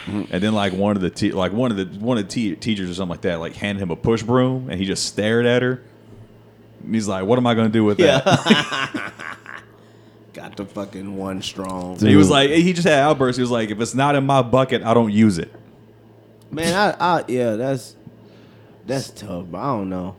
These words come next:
Speaker 3: I work with this woman. She wasn't
Speaker 1: Damn.
Speaker 3: obviously disabled. She was just very, very fat.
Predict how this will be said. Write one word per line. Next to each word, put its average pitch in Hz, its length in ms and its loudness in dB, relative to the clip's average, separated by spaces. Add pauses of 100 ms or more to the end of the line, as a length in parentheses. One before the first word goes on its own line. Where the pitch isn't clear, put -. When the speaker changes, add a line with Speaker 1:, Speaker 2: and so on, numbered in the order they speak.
(380)
Speaker 3:
I 101 100 6
work 110 300 4
with 104 160 -2
this 92 160 -2
woman. 87 380 -4 (260)
She - 180 -6
wasn't 101 380 0
Speaker 1:
Damn. 208 280 2
Speaker 3:
obviously 104 520 0
disabled. 110 680 2 (420)
She 104 200 2
was 95 300 6
just 90 300 -2 (280)
very, 92 380 0
very 87 300 -2
fat. 92 420 -4